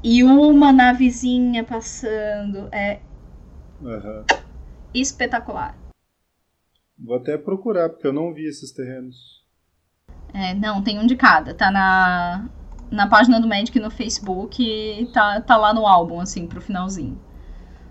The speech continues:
Speaker 1: Eles são muito lindos.
Speaker 2: Ah,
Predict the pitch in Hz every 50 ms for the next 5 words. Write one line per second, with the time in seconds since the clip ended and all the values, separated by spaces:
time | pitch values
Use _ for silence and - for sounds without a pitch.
0 | - - - - - - - - - - - - 175 180 - 214 196 196 202 196
1 | - - 202 196 190 190 185 190 - 240 226 190 151 151 139 - - - - -
2 | - - -